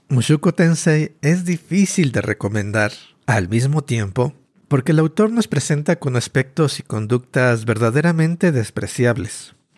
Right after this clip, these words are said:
sin ningún disimulo y sin ningún aspecto que los haga más aceptables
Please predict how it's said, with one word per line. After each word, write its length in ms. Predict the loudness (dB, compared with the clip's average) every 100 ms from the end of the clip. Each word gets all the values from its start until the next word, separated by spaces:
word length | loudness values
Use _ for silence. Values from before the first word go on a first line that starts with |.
| _ -10
sin 240 | -4 -2
ningún 360 | 0 0 0 2
disimulo 720 | 0 0 0 2 4 2 -2 _ _ _ -4
y 80 |
sin 260 | 0 2 2
ningún 380 | 0 2 4 4
aspecto 520 | 2 0 -2 0 -2
que 80 | 0
los 220 | -2 0
haga 240 | 0 2
más 240 | 2 0 0
aceptables 840 | -4 -6 -2 -2 -2 -8 -14 -18